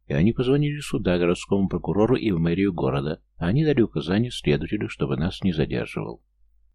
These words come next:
«Да», вежливо кивнул Муслим, «я вас понимаю».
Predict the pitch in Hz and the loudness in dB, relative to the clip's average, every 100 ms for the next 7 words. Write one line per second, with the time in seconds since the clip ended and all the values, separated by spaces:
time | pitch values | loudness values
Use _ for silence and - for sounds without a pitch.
0 | _ - 82 78 85 76 78 - 80 85 | _ -6 -2 2 2 2 -2 -8 -2 -2
1 | - 78 78 78 78 78 76 - 76 69 | 2 0 2 2 2 2 -2 -4 -2 -2
2 | 87 87 - - 85 76 58 53 | -2 -4 -6 2 4 4 0 -4